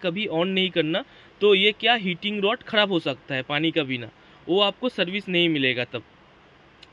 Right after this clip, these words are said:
आप लोग ये हमेशा एक चीज़ note कर लेना, जब भी आपको यू-, ये यूज़ करना है, सभी त-, सभी करता है ये वाला, तो भी मैं एक बार बोल देता हूँ, ये plug में दिया,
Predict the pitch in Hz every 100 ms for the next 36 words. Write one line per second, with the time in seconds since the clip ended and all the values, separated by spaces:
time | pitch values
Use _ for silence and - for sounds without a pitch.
0 | - 151 180 208 233 - - - - -
1 | 170 214 254 254 - 175 208 233 247 247
2 | 254 - - 185 190 - 220 220 202 -
3 | - - - - - 165 196 - 190 165
4 | 160 160 254 - - 147 180 190 233 220
5 | - 240 185 190 190 202 175 226 - 226
6 | 185 170 190 - - 269 226 185 202 202
7 | - 170 226 220 185 170 165 175 269 -
8 | 151 160 156 151 214 - 196 247 247 226
9 | 208 196 170 170 160 147 135 160 - -
10 | - - - - - 180 196 170 165 175
11 | 202 202 170 185